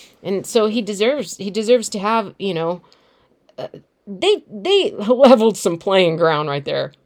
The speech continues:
I, it instantly got my respect, along with the, and I don't know, like I said, if I got which one first. When, when I found out it was a crowdfunded show and that people with their hard-earned money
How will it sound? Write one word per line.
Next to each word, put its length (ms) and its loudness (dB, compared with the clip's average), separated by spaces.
I, 140 0
it 360 4
instantly 420 2
got 200 0
my 160 -2
respect, 440 -8
along 500 0
with 160 -2
the, 160 2
and 260 -6
I 20 -4
don't 160 -2
know, 140 0
like 180 -2
I 60 -2
said, 180 -2
if 140 -2
I 80 0
got 280 0
which 300 -6
one 180 -2
first. 440 -6
When, 160 -4
when 100 -4
I 60 -2
found 240 -2
out 80 -2
it 20 -2
was 140 -4
a 40 -6
crowdfunded 640 -4
show 360 -4
and 100 -8
that 220 -12
people 260 -8
with 120 -6
their 80 -8
hard-earned 460 0
money 380 -4